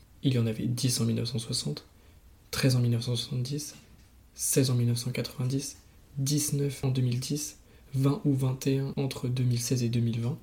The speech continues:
et vingt-deux lors des deux dernières saisons. Et cette année, il y en aura pas moins de vingt-trois, ce qui constitue un record. D'ailleurs, à la base, il devait même y en avoir vingt-quatre, mais le Grand Prix de Chine a été annulé. On le voit, il s'agit d'une évolution quasiment linéaire sur plus de soixante-dix ans.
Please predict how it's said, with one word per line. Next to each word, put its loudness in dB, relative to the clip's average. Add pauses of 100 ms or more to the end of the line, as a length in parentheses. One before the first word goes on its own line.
(100)
et 4
vingt-deux 4
lors 2
des -2
deux 2
dernières 0
saisons. -4 (260)
Et 0
cette 0
année, 0
il 2
y 2
en 4
aura 2
pas 2
moins 2
de 0
vingt-trois, 0
ce -10
qui -4
constitue -2
un 2
record. -2 (520)
D'ailleurs, 4
à 2
la 2
base, 0
il 4
devait 4
même 4
y 2
en 2
avoir 0
vingt-quatre, -2 (320)
mais 4
le 6
Grand -2
Prix -2
de -6
Chine -2
a 2
été -2
annulé. -2 (320)
On 4
le 6
voit, 2
il 2
s'agit 2
d'une 2
évolution 2
quasiment 2
linéaire 2
sur -10
plus -6
de 0
soixante-dix -2
ans. -12